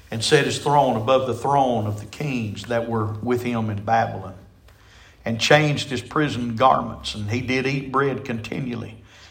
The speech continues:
before him all the days of his life, and his allowance was a continual allowance given him of the, of the king, a daily rate for every day, all the days of his life.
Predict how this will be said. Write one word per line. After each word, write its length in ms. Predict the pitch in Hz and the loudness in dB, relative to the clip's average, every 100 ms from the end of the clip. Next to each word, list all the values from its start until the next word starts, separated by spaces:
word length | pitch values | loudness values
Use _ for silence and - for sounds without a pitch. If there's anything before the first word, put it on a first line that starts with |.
| - | -10
before 360 | 113 110 131 117 | -6 -2 0 2
him 240 | 120 117 | 2 4
all 220 | 120 127 | 6 6
the 80 | 113 | 2
days 320 | 107 123 117 | 0 0 0
of 80 | 104 | -2
his 180 | 113 110 | -4 -2
life, 380 | 120 139 - 107 | 2 2 2 -2
and 120 | 107 | -4
his 180 | 117 113 | -2 -2
allowance 800 | 107 113 127 123 110 107 - - - - - - - | -2 4 4 6 2 0 -10 -12 -18 -20 -20 -20 -10
was 160 | 120 110 | -4 0
a 120 | 117 | 0
continual 640 | 110 107 107 143 131 120 117 | -2 -6 -2 -2 0 -2 0
allowance 500 | 117 120 107 107 - | 2 2 2 0 -6
given 540 | 123 131 123 104 - - - | -4 -2 -2 -4 -8 -16 -20
him 240 | - 139 127 113 104 117 | -12 -4 -2 -2 -4 -4
of 180 | 113 | -4
the, 160 | 104 104 - - - - | -2 -6 -8 -18 -14 -6
of 160 | 110 | -6
the 60 | 196 | -6
king, 600 | - - 139 113 101 - - - - | -8 -4 -2 -2 -6 -10 -16 -20 -8
a 120 | 107 | -4
daily 460 | 107 104 131 127 113 | -2 0 2 2 0
rate 400 | 107 120 127 123 | 2 2 2 -2
for 240 | - 117 117 | 0 0 2
every 340 | 135 131 131 | 0 2 -2
day, 400 | 120 113 110 101 - | 0 2 2 0 4
all 680 | 113 117 127 131 131 131 - - - - - | 8 10 8 4 0 -6 -14 -20 -20 -14 -2
the 120 | 123 | -2
days 800 | 113 113 117 117 113 110 107 - - - | 2 2 4 2 0 -2 -4 -8 -12 -8
of 160 | 104 | -6
his 240 | 104 104 104 | -4 -4 -2
life. 640 | 107 95 95 - - - | -2 -2 -2 -8 -16 -20